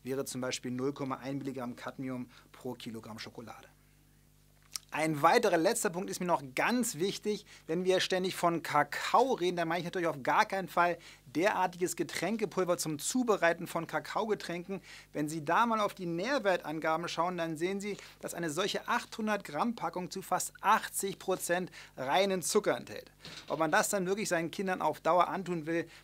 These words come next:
das sollte gut überlegt werden. Liebe Zuschauer, wir fassen mal wieder zusammen. Dunkle Schokolade und der darin enthaltene Kakao haben über die enthaltenen Schutzstoffe,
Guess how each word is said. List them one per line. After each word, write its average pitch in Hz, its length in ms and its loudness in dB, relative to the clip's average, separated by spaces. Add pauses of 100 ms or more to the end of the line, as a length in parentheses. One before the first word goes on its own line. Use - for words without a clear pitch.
(140)
das 143 200 -2
sollte 135 280 0
gut 123 180 -8
überlegt 117 340 -10
werden. - 220 -16 (1160)
Liebe 185 180 0
Zuschauer, 247 260 6
wir 214 140 6
fassen 214 260 6
mal 202 120 4
wieder 190 160 6
zusammen. 180 500 0
Dunkle 247 420 0
Schokolade 190 600 4
und 143 100 -2
der 147 80 0
darin 147 320 0
enthaltene 175 340 -4
Kakao 156 540 2 (320)
haben 214 240 8
über 190 100 -4
die 175 80 -2
enthaltenen 160 560 0
Schutzstoffe, 147 600 -2